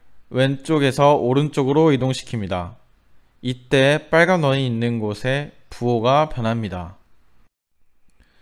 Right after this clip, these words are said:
항의 오른쪽에서 왼쪽으로 이동시킵니다.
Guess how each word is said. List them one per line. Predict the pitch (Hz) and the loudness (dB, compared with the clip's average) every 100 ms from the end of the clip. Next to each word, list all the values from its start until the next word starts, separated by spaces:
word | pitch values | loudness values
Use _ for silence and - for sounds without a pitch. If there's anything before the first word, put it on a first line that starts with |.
| _ _ _ _ _ - _ _ _ _ _ _ _ _ _ _ _ - _ _ _ _ _ _ _ _ - _ | _ _ _ _ _ -20 _ _ _ _ _ _ _ _ _ _ _ -20 _ _ _ _ _ _ _ _ -20 _
항의 | - 175 180 180 180 | -4 0 2 2 2
오른쪽에서 | 127 135 143 143 123 117 131 139 - 117 | 2 0 0 0 0 2 2 2 0 -2
왼쪽으로 | 117 120 139 127 127 | -4 -2 -2 0 0
이동시킵니다. | 139 127 120 - - 107 92 92 | 0 0 -4 -6 -8 -6 -6 -8